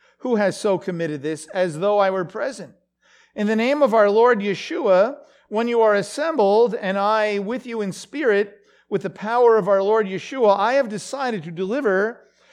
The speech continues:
such a one to Satan for the destruction of his flesh, that his spirit may be saved in the day of our Lord Yeshua." Uh, but that's a tough statement, right?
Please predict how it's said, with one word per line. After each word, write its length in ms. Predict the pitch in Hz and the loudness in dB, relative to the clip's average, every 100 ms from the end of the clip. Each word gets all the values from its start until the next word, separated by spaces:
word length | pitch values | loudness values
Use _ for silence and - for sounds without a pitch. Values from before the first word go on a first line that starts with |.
| _ | _
such 400 | - - 247 247 | -8 -2 0 -2
a 60 | 262 | -2
one 260 | 202 190 | 0 -2
to 120 | 190 208 | -4 -8
Satan 600 | - 269 339 185 147 _ _ _ _ _ | -2 -2 -2 -10 -18 _ _ _ _ _
for 140 | 220 | 0
the 100 | 196 | 0
destruction 600 | 185 - - 214 220 240 | -2 -4 -2 -2 0 -4
of 80 | 233 | -4
his 160 | 233 - | -6 -8
flesh, 600 | 262 277 277 - - _ _ _ _ - | -6 -4 -4 -10 -18 _ _ _ _ -4
that 120 | 196 | -2
his 100 | 196 | -2
spirit 460 | - 196 240 262 262 | -6 -6 -2 -2 -2
may 140 | 220 | -4
be 140 | 214 | -4
saved 600 | 185 - 269 240 190 185 | -6 0 2 4 2 0
in 160 | 185 202 | -4 -4
the 100 | 185 | -4
day 480 | 139 156 156 165 196 | 0 2 4 2 0
of 160 | 185 | -2
our 140 | 196 196 | 0 -2
Lord 260 | 147 156 | -4 -6
Yeshua." 500 | 175 196 - - 120 - _ _ _ - | -10 -12 -8 -8 -10 -18 _ _ _ -4
Uh, 140 | 208 | -2
but 180 | 175 180 | -2 -2
that's 220 | 214 226 | -2 -2
a 60 | 190 | -4
tough 220 | - 165 | -4 -6
statement, 420 | - 151 147 123 | -6 -10 -10 -12
right? 200 | 131 160 | -12 -12